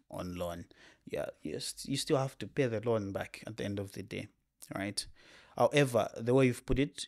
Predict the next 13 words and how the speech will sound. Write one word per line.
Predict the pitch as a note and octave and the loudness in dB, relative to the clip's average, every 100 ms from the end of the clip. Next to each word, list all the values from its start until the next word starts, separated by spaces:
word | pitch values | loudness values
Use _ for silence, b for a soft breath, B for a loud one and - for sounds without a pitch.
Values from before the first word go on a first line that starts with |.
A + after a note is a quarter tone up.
| - A2 | -10 0
getting | A2+ - A#2 | 0 2 2
a | G#2 | 2
loan | G2 A2 D3+ C#3+ | 0 -2 -6 -10
to | - | -14
get | A2+ A2 | -6 -2
a | G#2 | -2
car, | - - G#2 F#3 _ _ _ | -4 -6 -6 -8 _ _ _
put | B2 | -4
it | A#2 | -2
on | G2+ F#2 - - _ _ _ _ - | -2 -4 -8 -14 _ _ _ _ -12
Yango | G2 G#2+ A2+ A2 | -4 0 0 0
or | G2 F#2+ - - G2 | 0 0 -2 -4 -4
on | A#2 | -6